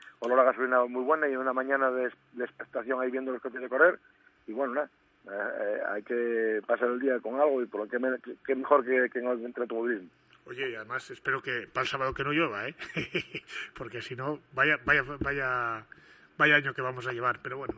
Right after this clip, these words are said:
Speaker 2: no déjalo, no
Speaker 1: Hombre.
Speaker 2: mires para arriba, que a ver si nos vamos a asustar.
Speaker 1: Tú, tú concienciate que donde quiera que voy yo a correr o a ver el rally llueve.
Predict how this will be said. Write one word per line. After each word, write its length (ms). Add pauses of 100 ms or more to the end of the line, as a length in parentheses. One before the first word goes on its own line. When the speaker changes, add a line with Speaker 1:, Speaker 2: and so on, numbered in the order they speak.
(140)
Speaker 2:
no 60
déjalo, 400
no 120
Speaker 1:
Hombre. 140
Speaker 2:
mires 100
para 120
arriba, 320 (380)
que 140
a 60
ver 100
si 160 (300)
nos 100
vamos 200
a 40
asustar. 340 (800)
Speaker 1:
Tú, 220 (180)
tú 440
concienciate 680
que 80
donde 240
quiera 160
que 80
voy 320
yo 160
a 60
correr 280 (220)
o 60
a 40
ver 140
el 60
rally 200
llueve. 260